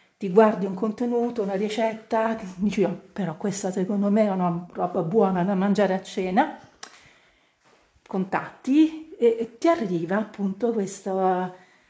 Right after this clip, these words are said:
questa, questo piatto, ti arriva a casa e lo provi. Allora, per il momento questa iniziativa di TikTok, ehm, come dire, partirà, eh, a, a marzo, eh, di quest'anno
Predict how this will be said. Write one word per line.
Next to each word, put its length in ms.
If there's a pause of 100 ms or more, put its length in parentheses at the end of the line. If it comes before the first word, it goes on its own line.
questa, 1080
questo 300
piatto, 500
ti 140
arriva 220
a 80
casa 340
e 40
lo 120
provi. 560 (300)
Allora, 460 (560)
per 140
il 140
momento 1000
questa 300
iniziativa 640
di 180
TikTok, 920 (640)
ehm, 960
come 220
dire, 240
partirà, 840
eh, 300
a, 380
a 100
marzo, 880
eh, 120
di 120
quest'anno 1000